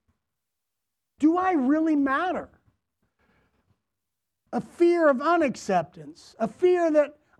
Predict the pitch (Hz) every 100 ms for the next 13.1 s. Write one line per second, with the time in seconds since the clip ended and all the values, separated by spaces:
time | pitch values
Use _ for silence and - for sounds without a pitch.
0 | - 302 320 320 330 339 294 240 196 147
1 | 127 _ _ _ _ _ _ _ _ 277
2 | 339 349 339 - - 330 349 339 269 233
3 | 208 277 294 339 330 240 208 349 330 254
4 | 208 190 262 311 339 349 285 294 370 427
5 | 392 254 220 202 185 180 277 370 349 339
6 | 359 339 - 370 370 262 165 - _ _
7 | - 330 349 349 381 - 415 403 392 285
8 | 254 277 311 330 302 339 370 370 294 269
9 | 330 349 359 339 415 453 - 277 208 220
10 | 202 165 151 - _ _ _ _ _ _
11 | _ _ _ _ _ _ 170 226 262 320
12 | 277 - _ _ _ 254 247 202 233 220